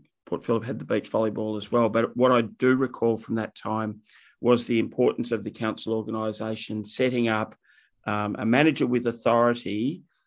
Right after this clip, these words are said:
to run the Commonwealth Games response and to liaise with the various governments of agency, government agencies and inside the council organisation, because the number of things that have to happen to get facilities built and up to standard,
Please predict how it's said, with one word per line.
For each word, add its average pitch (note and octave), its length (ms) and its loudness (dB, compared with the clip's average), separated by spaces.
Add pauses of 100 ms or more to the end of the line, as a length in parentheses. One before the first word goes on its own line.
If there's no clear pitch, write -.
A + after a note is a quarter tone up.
(160)
to A#2+ 140 2
run A#2+ 340 4
the A2+ 80 -2
Commonwealth G#2+ 480 -4
Games G2+ 400 -8
response - 600 -6
and G#2 260 -4
to G2+ 120 -6
liaise A2 560 -2
with G2+ 140 -6
the G2 60 -12
various A2+ 440 -2
governments G#2 400 -6
of G2 60 -6
agency, G#2+ 760 -6 (240)
government G#2+ 320 0
agencies A#2 580 -4
and G#2+ 360 -6
inside A#2+ 420 2
the - 60 -16
council G#2+ 400 -6
organisation, G#2+ 680 -6 (380)
because A#2+ 360 -4
the A#2 100 -2
number B2 440 0
of A#2 120 -8
things A2+ 380 -4
that G#2 120 -6
have A#2+ 320 -6
to - 100 -8
happen G2+ 600 -8 (480)
to - 100 -6
get G#2 240 -4
facilities A2+ 580 -2
built A#2+ 380 0
and G2+ 100 -6
up A2+ 180 -4
to G#2 100 -12
standard, G#2+ 640 -4